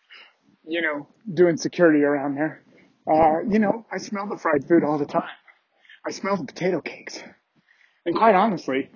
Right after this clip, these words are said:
even with an air fryer, you cannot replicate those potato cakes. They rely so much on the density of the potato and the oil. You just can't do that without oil. Okay, so let's not pretend that an air fryer is a magic bullet.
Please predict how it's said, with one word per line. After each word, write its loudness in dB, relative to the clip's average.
even 6
with 4
an 4
air 2
fryer, 2
you 2
cannot -2
replicate 0
those -6
potato 0
cakes. -10
They 6
rely 6
so -4
much -2
on -8
the -10
density 2
of 4
the -4
potato 0
and -6
the 0
oil. 2
You 6
just 2
can't 0
do 2
that 0
without -4
oil. -8
Okay, 0
so -4
let's -4
not -2
pretend -4
that -2
an -4
air -4
fryer -2
is -18
a -16
magic -12
bullet. -16